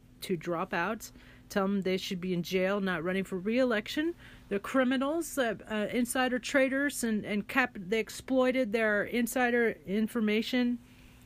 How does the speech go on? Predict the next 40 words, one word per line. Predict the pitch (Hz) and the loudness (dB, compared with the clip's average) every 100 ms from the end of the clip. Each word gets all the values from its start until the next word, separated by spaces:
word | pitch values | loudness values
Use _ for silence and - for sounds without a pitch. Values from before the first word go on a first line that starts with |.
| - | -18
from | - 185 | -8 -6
covid | - 262 240 240 | -2 0 0 0
briefings | 208 240 247 269 269 277 - - - - | 0 0 2 0 2 0 -4 -10 -14 -6
on | 202 | -2
the | 202 | 0
Hill | 214 226 240 254 - - - - | 0 0 -2 -4 -10 -20 -20 -16
to | - 220 | -4 0
make | 196 254 - | 2 0 2
millions. | 220 233 240 185 175 175 - - - - - - - - - - | 4 4 2 0 -2 -6 -10 -12 -14 -16 -20 -20 -20 -20 -18 -4
And | 214 | -2
she's, | - 285 226 175 | 0 0 -2 -6
she's | - 294 | -2 2
married | 269 285 285 220 | 4 4 2 0
to | - 240 226 208 - - - - - | 0 0 0 -4 -8 -18 -20 -20 -18
the | - 190 | -6 -2
guy | 202 226 247 | 2 2 4
who | 254 220 | 4 4
owns | 220 247 240 214 | 4 2 2 0
the | 202 | -6
stock | - 202 196 - | 0 2 2 2
market, | 185 175 170 160 | 0 0 -2 -4
so | - | -4
it's | 175 | -4
not | 214 202 | -2 0
like | 202 - | -2 -2
they | 185 | -2
need | 185 185 | 0 -2
any | 180 170 | -2 -2
money. | 165 170 160 160 - - - - - - | -2 -4 -4 -8 -14 -20 -20 -20 -20 -4
And, | 196 202 202 | 2 2 2
uh, | 190 180 175 | 2 2 0
she, | - 233 202 | -2 -2 0
and, | 208 196 190 - 214 | 0 0 -2 -2 0
uh, | 196 175 165 - | 0 0 -4 2
David | 226 233 208 | 2 2 2
Perdue, | 226 185 202 196 220 | 2 4 6 6 4
also | 180 208 - 202 190 180 | 0 -2 0 0 2 0
an | 170 147 | -2 -2
insider | 190 - 196 180 | -4 -2 -2 -2
trader. | - 208 185 202 | -2 -2 0 -2